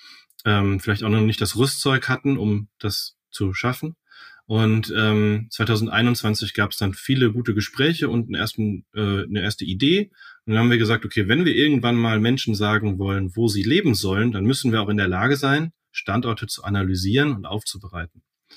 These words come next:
Ja, und dieses Thema hatte uns einfach von zweitausendvierzehn bis zwanzig einundzwanzig nie losgelassen. Und dann habe ich gesagt, okay, jetzt springe ich und mach das, äh,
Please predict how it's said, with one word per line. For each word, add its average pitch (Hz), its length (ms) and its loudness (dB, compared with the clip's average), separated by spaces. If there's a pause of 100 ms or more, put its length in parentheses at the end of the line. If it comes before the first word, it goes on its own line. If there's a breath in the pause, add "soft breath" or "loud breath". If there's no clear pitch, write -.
(880 loud breath)
Ja, 120 100 4
und 107 180 2
dieses 113 160 2
Thema 139 240 4
hatte 135 160 0
uns 123 120 0
einfach 117 260 0
von 139 180 0
zweitausendvierzehn 120 840 2
bis 139 320 2
zwanzig - 340 -2
einundzwanzig 110 520 0
nie 113 80 2
losgelassen. 127 640 0
Und 110 80 0
dann 113 140 2
habe 110 120 0
ich - 120 -10
gesagt, 107 320 -2
okay, 101 200 0
jetzt 104 240 0
springe 139 340 0
ich - 260 -6
und 110 480 0
mach 113 180 -2
das, 110 340 0
äh, 104 320 0